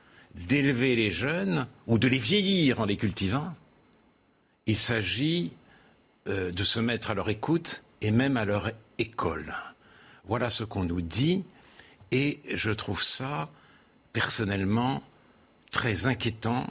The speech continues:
C'est une manière pour les vieux ou pour les plus vieux, parce qu'on ne peut pas dire que Emmanuel Macron soit vieux,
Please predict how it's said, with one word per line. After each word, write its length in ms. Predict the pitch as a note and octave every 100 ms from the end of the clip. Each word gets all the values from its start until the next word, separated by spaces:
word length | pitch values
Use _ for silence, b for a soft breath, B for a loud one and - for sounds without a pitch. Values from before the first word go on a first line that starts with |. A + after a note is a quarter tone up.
| -
C'est 300 | - - G#2
une 100 | A2+
manière 760 | G#2+ G#2+ G#2+ A2 G2 G2 E2 - b b b b -
pour 160 | G2
les 160 | G2+ F#2
vieux 400 | D#2+ F2+ C#3+ G#2+
ou 80 | G2
pour 120 | F2+
les 100 | F2+
plus 220 | - C#3
vieux, 280 | A2+ G#2 F2+
parce 180 | - -
qu'on 60 |
ne 60 | E2+
peut 80 | D#2+
pas 100 | G2
dire 160 | G2
que 80 | -
Emmanuel 380 | F2 D#2+ E2+ E2
Macron 280 | D#2+ - F2+
soit 200 | - A#2
vieux, 220 | G2 F2+